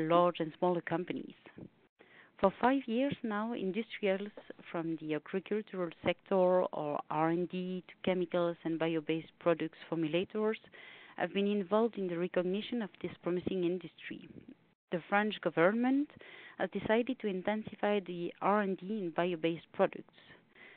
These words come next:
The objective is to set up for two thousand and twenty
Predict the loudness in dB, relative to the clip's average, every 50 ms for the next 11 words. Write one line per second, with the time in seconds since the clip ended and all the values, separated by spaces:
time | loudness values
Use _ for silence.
0 | -20 -4 0 2 2 2 2 0 0 0 0 -2 -4 -4 -4 -4 -6 -8 -10 -10
1 | -8 -8 -4 -2 -2 0 0 -2 -2 -4 -6 -8 -8 -8 -8 -8 -4 0 0 0
2 | 0 -2 -2 -2 0 -2 -2 -4 -4 -2 -2 0 0 -2 -2 -4